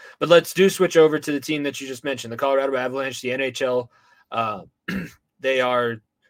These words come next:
close to, I think they're now down to three games left in the regular season. A really big one happening, uh, or just finished on Wednesday night. Calgary beats Winnipeg.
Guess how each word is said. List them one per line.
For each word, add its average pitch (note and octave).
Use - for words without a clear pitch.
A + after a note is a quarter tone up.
close E3+
to, F#3
I B2+
think C#3
they're C#3+
now C#3
down C#3+
to B2
three C#3
games F3
left F3+
in D3
the D#3
regular D#3+
season. F3
A C3
really D#3
big C#3+
one C3
happening, B2+
uh, A#2
or A#2
just B2
finished C#3
on A#2+
Wednesday B2
night. B2+
Calgary C3+
beats B2+
Winnipeg. B2+